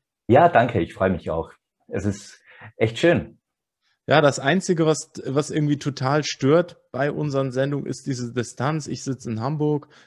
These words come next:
Speaker 2: du sitzt in Graz, Deutschland, Österreich. Ja.
Speaker 1: Es ist unangenehm, ja. Ähm, ich mein,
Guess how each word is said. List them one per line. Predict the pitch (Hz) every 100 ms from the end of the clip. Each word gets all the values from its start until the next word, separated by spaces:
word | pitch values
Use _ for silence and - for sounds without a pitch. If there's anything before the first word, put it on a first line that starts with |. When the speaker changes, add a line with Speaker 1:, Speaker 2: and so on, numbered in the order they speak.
| _
Speaker 2:
du | 139
sitzt | 131 139 - -
in | 117
Graz, | - 110 135 151 135 - _
Deutschland, | - 135 143 135 123 117
Österreich. | 143 156 135 127 131 127 123 _ _ - - - _ _ _ _ -
Ja. | 110 104
Speaker 1:
Es | 120 120
ist | 170
unangenehm, | 156 143 123 110 87 85
ja. | 87 90 110 -
Ähm, | 104 107 110 113 113
ich | -
mein, | 143 110